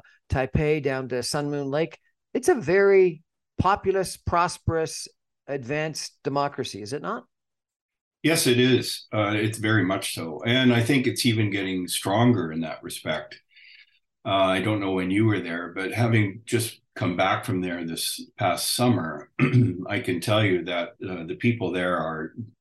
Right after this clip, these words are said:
Speaker 2: determined to preserve what they built. Um, it, as you say, it's a, uh, uh, strong liberal democracy. We, they share a lot of values with Canadians.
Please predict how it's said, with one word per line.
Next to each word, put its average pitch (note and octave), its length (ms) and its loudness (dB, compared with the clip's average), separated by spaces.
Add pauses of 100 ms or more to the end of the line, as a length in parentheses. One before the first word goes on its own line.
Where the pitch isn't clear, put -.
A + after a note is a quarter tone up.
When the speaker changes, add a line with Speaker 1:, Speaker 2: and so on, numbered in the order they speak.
(200)
Speaker 2:
determined F#2 760 2
to - 120 -8
preserve F#2 840 0
what - 200 -10
they D#2+ 180 -8
built. E2 400 -6 (1000)
Um, F#2+ 600 -2 (420)
it, - 400 -6 (100)
as F2+ 220 -8
you E2 80 -4
say, A#2+ 380 4
it's F2+ 320 -2
a, E2 320 -4 (120)
uh, E2+ 320 -14 (600)
uh, - 300 -16
strong G#2 600 -2
liberal F#2 380 -4
democracy. A2 1040 0
We, E2+ 260 -8
they E2+ 140 -6
share F#2+ 280 -6
a F#2 40 -2
lot F#2 240 0
of F2 100 -4
values G2+ 540 -2
with E2+ 180 -10
Canadians. G#2+ 880 -2